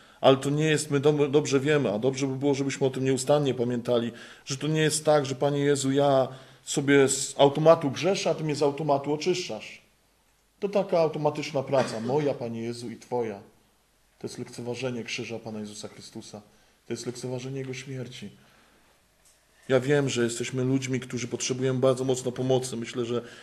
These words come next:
jestem w gronie tych, którzy jej potrzebują naprawdę bardzo mocno każdego dnia. Siły mojego Pana, Jego wsparcia, Jego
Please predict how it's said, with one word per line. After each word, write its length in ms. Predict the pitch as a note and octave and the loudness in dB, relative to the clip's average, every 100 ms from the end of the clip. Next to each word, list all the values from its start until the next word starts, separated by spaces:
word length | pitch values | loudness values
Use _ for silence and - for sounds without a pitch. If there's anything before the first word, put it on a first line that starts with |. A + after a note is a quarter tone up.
| - _ | -20 _
jestem 260 | B2 - B2+ | -6 -4 -4
w 40 | |
gronie 220 | A#2 C3 B2+ | 0 0 2
tych, 160 | C3 | -4
którzy 220 | C3+ A#2+ | -6 -4
jej 60 | B2+ | -4
potrzebują 760 | B2 - B2 C3 B2+ B2 B2 A#2 - - _ - | -4 -6 -4 0 2 2 -2 -6 -12 -20 _ -2
naprawdę 480 | B2 C3+ C3 A#2 | 0 4 4 4
bardzo 300 | G#2+ A#2 A2 | 0 0 0
mocno 280 | A#2 A2+ A#2 | -2 -4 -6
każdego 400 | G#2+ G#2+ G#2+ A2+ | -10 -10 -8 -10
dnia. 320 | G2+ G#2+ G2+ F#2+ - | -8 -8 -10 -12 -16
Siły 280 | - C3 B2+ | -10 -6 -4
mojego 320 | A#2+ A#2+ A2+ | -4 -6 -6
Pana, 360 | A#2+ A2+ G#2+ G2+ - - - _ _ _ _ | -6 -6 -6 -12 -16 -20 -20 _ _ _ _
Jego 220 | B2+ B2+ B2 | -2 0 0
wsparcia, 640 | - C3 B2+ B2+ - G2+ | 0 6 6 4 -2 -4
Jego 640 | G#2+ A2+ A#2 A#2 A2+ A2+ | -2 0 2 4 4 2